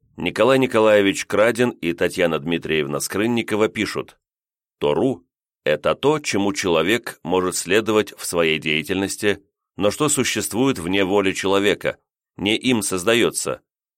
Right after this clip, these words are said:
а даётся ему свыше, им же только осознаётся.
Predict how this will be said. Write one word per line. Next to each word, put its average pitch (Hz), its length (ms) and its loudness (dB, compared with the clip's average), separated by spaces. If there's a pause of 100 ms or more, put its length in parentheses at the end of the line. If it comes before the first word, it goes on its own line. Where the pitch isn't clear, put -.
(120)
а 87 80 0
даётся 120 440 2
ему 101 180 0
свыше, 120 560 -2 (400)
им 139 240 0
же 160 120 0
только 85 360 0
осознаётся. 87 800 -2